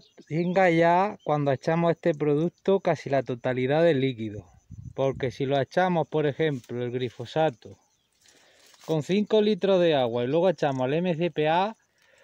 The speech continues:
lo más seguro que nos salga o-, un cuajo.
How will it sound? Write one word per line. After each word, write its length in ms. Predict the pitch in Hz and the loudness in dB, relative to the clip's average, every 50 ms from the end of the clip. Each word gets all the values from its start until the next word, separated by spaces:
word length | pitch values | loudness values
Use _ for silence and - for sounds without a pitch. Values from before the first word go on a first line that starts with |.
| _ _ _ _ _ _ _ _ _ _ _ _ _ | _ _ _ _ _ _ _ _ _ _ _ _ _
lo 240 | 127 131 139 151 160 | -6 -2 0 0 2
más 220 | 170 190 208 208 | 4 2 2 2
seguro 420 | 180 202 202 208 226 233 240 240 208 | 4 2 4 4 4 4 4 2 2
que 120 | 208 208 | 2 2
nos 200 | 196 190 165 139 | 2 2 0 2
salga 460 | 180 190 190 190 185 208 208 202 202 | 2 2 4 4 4 4 4 6 4
o-, 420 | 190 180 175 165 160 156 131 107 92 | 4 4 4 4 2 2 0 -2 -4
un 220 | - 147 147 123 | -6 -6 -6 -6
cuajo. 580 | - - 151 151 143 127 - - 101 101 147 | -2 0 2 2 2 0 -2 -12 -20 -20 -20